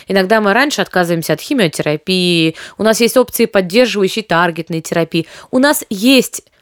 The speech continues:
люфт и как бы свобода для того, чтобы по-разному вести себя в разных ситуациях с болезнью.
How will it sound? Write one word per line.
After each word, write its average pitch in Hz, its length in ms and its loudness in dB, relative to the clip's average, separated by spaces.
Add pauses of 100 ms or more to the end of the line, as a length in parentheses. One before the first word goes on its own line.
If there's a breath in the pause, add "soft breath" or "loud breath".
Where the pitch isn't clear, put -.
люфт 247 600 2
и 202 80 -4
как 185 200 -2
бы 180 80 -2
свобода 233 680 0
для 190 160 -2
того, 220 320 0
чтобы 214 340 0
по-разному 247 880 0 (160 loud breath)
вести 233 420 2
себя 240 460 2
в 190 80 -4
разных 208 380 0
ситуациях 196 720 0
с 156 80 -10
болезнью. 160 640 -4